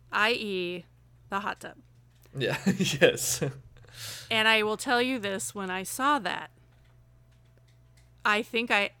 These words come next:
Speaker 1: out loud at three o'clock in the morning went, "Huh?"
Speaker 2: <laughs> Yeah. Yeah, I
Speaker 1: What
Speaker 2: was,
Speaker 1: is
Speaker 2: I was,
Speaker 1: even
Speaker 2: I was so confused.
Speaker 1: What is even happening in this episode? It is so <laughs> weird.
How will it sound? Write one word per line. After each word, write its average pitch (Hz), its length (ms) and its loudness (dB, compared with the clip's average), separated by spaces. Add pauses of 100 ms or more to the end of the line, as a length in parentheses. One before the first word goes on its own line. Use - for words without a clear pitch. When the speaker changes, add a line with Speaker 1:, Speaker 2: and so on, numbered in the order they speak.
Speaker 1:
out 226 260 2
loud 202 420 -2
at - 180 -10
three 208 140 -6
o'clock 202 300 -4
in 208 80 -8
the 202 60 -6
morning 190 360 -6
went, 180 240 -6 (960)
"Huh?" 254 340 6 (360)
Speaker 2:
<laughs> - 0 -
Yeah. 165 1600 4 (1120)
Yeah, 113 280 4
I 120 40 10
Speaker 1:
What 127 100 12
Speaker 2:
was, - 80 6
Speaker 1:
is 539 100 4
Speaker 2:
I 139 100 10
was, 147 160 8
Speaker 1:
even 240 160 4 (880)
Speaker 2:
I 135 60 4
was 127 120 2
so 123 140 4
confused. 107 580 -6 (200)
Speaker 1:
What 330 280 -2 (100)
is 453 100 2
even 330 240 4
happening 311 680 2
in 220 100 -4
this 247 160 -2
episode? 302 640 2
It 240 120 -8
is 339 120 0
so - 220 4 (100)
<laughs> 381 180 8 (540)
weird. - 240 2